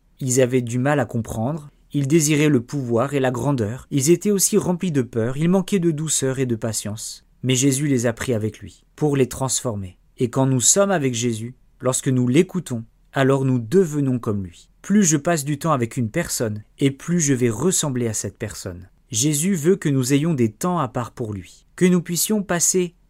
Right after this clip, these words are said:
du temps dans la prière, dans la lecture de sa parole, des temps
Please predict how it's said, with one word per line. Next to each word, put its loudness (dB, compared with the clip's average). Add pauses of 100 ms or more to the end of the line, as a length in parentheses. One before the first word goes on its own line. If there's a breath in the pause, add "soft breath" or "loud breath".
du -6
temps 0
dans -2 (160)
la -4
prière, -2 (160)
dans -2
la 0
lecture -2
de -2
sa -4
parole, -6 (260)
des 0
temps -2